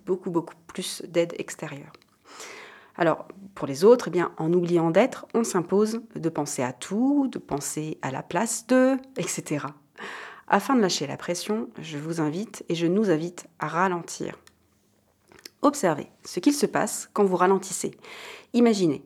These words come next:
vous venez de rentrer du travail et vous n'avez qu'une envie, c'est avoir du calme après une journée où vous avez couru partout dans tous les sens, vous avez géré, euh, des conflits, des,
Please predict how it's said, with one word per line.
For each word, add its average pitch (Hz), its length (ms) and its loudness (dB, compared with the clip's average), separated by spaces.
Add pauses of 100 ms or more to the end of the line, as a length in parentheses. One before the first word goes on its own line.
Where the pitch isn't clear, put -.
(160)
vous 185 100 0
venez 214 200 6
de 190 80 4
rentrer 170 360 0
du 143 120 -10
travail 208 640 2
et 190 120 0
vous 185 120 -4
n'avez 165 240 0
qu'une 269 300 2
envie, 208 340 2
c'est - 160 -6
avoir 180 280 0
du 165 120 -4
calme 175 560 0
après 180 300 0
une 196 100 4
journée 185 380 4
où 190 40 0
vous 175 120 -2
avez 165 180 0
couru 202 320 2
partout 220 720 2
dans 180 220 2
tous 175 240 -6
les 190 100 2
sens, 190 420 0
vous 170 140 -6
avez 156 220 -2
géré, 160 480 -4
euh, 143 200 -10
des 151 140 -8
conflits, 175 640 -10
des, - 300 -10